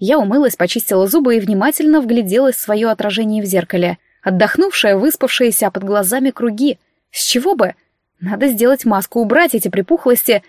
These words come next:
Вот вернусь домой и займусь собой. А пока...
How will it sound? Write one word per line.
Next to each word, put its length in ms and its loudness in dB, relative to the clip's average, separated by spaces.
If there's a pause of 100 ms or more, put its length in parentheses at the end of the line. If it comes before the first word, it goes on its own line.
(400)
Вот 140 -10
вернусь 300 2
домой 320 2
и 40 0
займусь 360 2
собой. 480 0 (280)
А 220 -10
пока... 580 -2